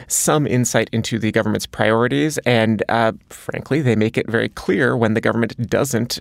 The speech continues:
uh, reach one of its goals. One of those goals, for instance, was to cut hospital wait times, but, uh,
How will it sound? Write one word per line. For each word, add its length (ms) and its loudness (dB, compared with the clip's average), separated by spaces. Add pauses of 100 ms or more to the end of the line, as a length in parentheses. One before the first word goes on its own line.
uh, 380 2
reach 380 -4
one 140 2
of 80 0
its 120 -4
goals. 500 -2 (280)
One 160 4
of 80 4
those 160 4
goals, 240 4
for 140 -2
instance, 320 -2
was 220 0
to 100 -2
cut 180 -2
hospital 420 0
wait 200 0
times, 340 -4
but, 340 2
uh, 280 2